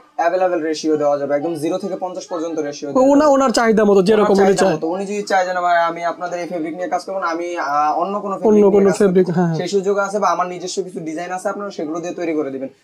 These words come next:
Speaker 1: সেই সুযোগও তাদের জন্য থাকছে।
Speaker 2: আচ্ছা, আচ্ছা।
Speaker 1: ইনশাআল্লাহ।
Speaker 2: আহ, তো ঠিক আছে ভাই, আমরা কথা না বাড়াই, আপনাদের যে নতুন নতুন যে ডিজাইনগুলো আছে কিছু, কিছু, কিছু দেখানোর চেষ্টা করছি। যদিও আসলে আপনাদের তো হিউজ কালেকশন, সব তো
Speaker 1: আমাদের
Speaker 2: দেখা-, দেখানো
Speaker 1: হিউজ
Speaker 2: সম্ভব না।
Speaker 1: কালেকশন, সব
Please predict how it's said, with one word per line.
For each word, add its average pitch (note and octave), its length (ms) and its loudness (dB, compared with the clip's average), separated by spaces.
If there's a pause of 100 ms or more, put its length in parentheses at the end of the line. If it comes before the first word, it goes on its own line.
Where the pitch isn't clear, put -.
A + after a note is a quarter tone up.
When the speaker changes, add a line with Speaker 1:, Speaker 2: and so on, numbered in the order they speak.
Speaker 1:
সেই G3 160 -2
সুযোগও F3 340 -4
তাদের D3+ 240 -4
জন্য D#3 200 -8
থাকছে। - 340 -18
Speaker 2:
আচ্ছা, - 400 -6
আচ্ছা। D#3+ 220 -2
Speaker 1:
ইনশাআল্লাহ। - 760 -4
Speaker 2:
আহ, G3 60 2
তো A#3+ 80 2
ঠিক B3 180 4
আছে B3 160 4
ভাই, A#3 100 4
আমরা G#3+ 240 4
কথা A3 180 4
না G#3+ 140 4
বাড়াই, G#3 280 4 (340)
আপনাদের G3+ 380 4
যে A3+ 100 4
নতুন A3+ 240 6
নতুন A#3 140 4
যে G#3 160 6
ডিজাইনগুলো G#3+ 460 4
আছে A3 140 4
কিছু, A#3+ 200 0 (160)
কিছু, A#3 180 2
কিছু A#3 180 4
দেখানোর G#3 300 4
চেষ্টা G#3+ 220 4
করছি। F#3+ 180 0
যদিও A3+ 280 4
আসলে A#3+ 260 4
আপনাদের A3+ 240 2
তো A#3 60 4
হিউজ A3+ 300 6
কালেকশন, G3+ 380 4
সব G3+ 120 0
তো A#3 60 0
Speaker 1:
আমাদের G#3 220 4
Speaker 2:
দেখা-, F#3 140 4
দেখানো G3+ 160 4
Speaker 1:
হিউজ G3 120 4
Speaker 2:
সম্ভব F#3+ 180 2
না। F#3 80 6
Speaker 1:
কালেকশন, E3+ 180 4
সব E3 200 -2